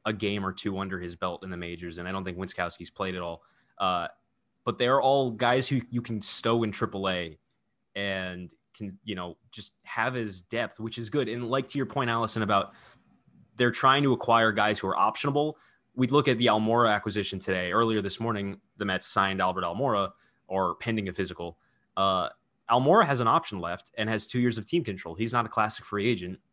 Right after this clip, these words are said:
Uh, whereas if they had gone, like, with Jake Marisnick,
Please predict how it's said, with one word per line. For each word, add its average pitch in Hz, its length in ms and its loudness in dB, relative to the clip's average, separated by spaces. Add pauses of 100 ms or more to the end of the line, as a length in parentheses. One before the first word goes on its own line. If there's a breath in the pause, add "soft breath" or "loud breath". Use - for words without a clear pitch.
(340)
Uh, 90 320 -2 (200)
whereas 110 360 4
if 110 100 -6
they 113 80 0
had 101 180 -4
gone, 101 220 4
like, 95 220 -4
with 92 120 -4
Jake 98 200 -4
Marisnick, 107 500 0